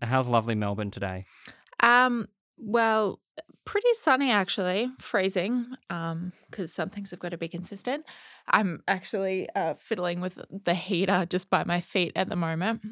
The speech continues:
Speaker 1: Oh,
Speaker 2: Um,
Speaker 1: lovely.
Speaker 2: but pretty comfortable.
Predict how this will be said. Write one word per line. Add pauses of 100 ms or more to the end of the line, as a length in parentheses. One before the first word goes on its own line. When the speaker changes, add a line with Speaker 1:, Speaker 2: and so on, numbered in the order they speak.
(580)
Speaker 1:
Oh,
Speaker 2:
Um,
Speaker 1:
lovely.
Speaker 2:
but
pretty
comfortable.